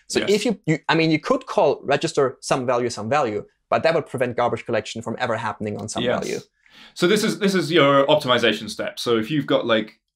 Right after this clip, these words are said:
Speaker 2: like, if you've vended an object and you've, you've got some sort of system where I want to keep this WebSocket open while this object is still being used, this is the pattern you would use, 'cause you get that callback and you go, "Oh, that object's gone now. Now I can do my related optimizations like close the WebSocket."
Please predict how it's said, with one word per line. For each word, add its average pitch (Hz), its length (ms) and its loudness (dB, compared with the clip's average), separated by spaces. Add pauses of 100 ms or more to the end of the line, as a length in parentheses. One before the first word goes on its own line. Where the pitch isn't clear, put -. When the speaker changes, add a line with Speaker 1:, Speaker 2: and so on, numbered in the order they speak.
Speaker 2:
like, - 460 -2
if 131 260 -4
you've 147 260 -4
vended 117 420 0
an 104 100 -4
object 104 600 -4
and 104 200 -6
you've, 107 180 -6
you've 113 140 -8
got 120 180 -2
some 110 200 -4
sort 131 160 -4
of - 80 -10
system 101 340 -6
where 95 260 -4 (340)
I 139 140 4
want 113 180 0
to - 60 -12
keep 113 180 -6
this 113 160 -8
WebSocket - 460 -2
open 98 500 -4 (180)
while 104 580 0
this 117 180 -2
object 107 320 -4
is 110 80 -6
still 110 200 -6
being 104 240 -4
used, 107 460 -4
this 117 200 -6
is 107 140 -8
the - 60 -12
pattern 104 280 -4
you 95 80 -4
would 95 140 -6
use, 101 500 -2
'cause 101 120 -8
you 107 80 -2
get 110 120 -4
that 104 160 -2
callback 110 420 0
and 101 100 -6
you 95 60 -4
go, 101 220 -2
"Oh, 190 240 4
that 110 120 -2
object's 110 320 -4
gone 107 200 -2
now. 101 280 -4 (220)
Now 104 180 0
I 101 80 4
can 104 140 -6
do 113 120 0
my 107 140 2
related 104 420 0
optimizations 101 640 -4
like 104 160 -2
close 98 260 -4
the - 60 -12
WebSocket." - 460 -12